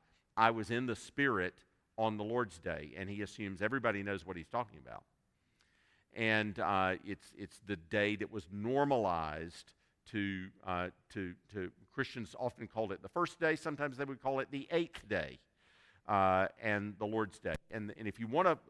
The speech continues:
read a book-length treatment of this that isn't too long, Roger Beckwith and Wilfred Stott's little book, This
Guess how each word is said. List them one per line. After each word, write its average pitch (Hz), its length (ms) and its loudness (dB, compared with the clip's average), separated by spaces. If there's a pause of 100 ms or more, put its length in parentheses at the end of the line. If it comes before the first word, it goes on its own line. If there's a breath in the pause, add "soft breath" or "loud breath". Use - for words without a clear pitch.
(140)
read 127 200 2
a 107 80 2
book-length - 800 -6
treatment 123 400 -4
of 85 100 -6
this 95 200 -4
that 101 140 -10
isn't 127 280 0
too 127 240 -10
long, 85 400 -4 (440 soft breath)
Roger 120 520 6
Beckwith 120 480 0
and 92 180 -6
Wilfred 120 480 -4
Stott's 104 560 0
little 110 240 -6
book, 87 300 -4 (760)
This 120 320 -2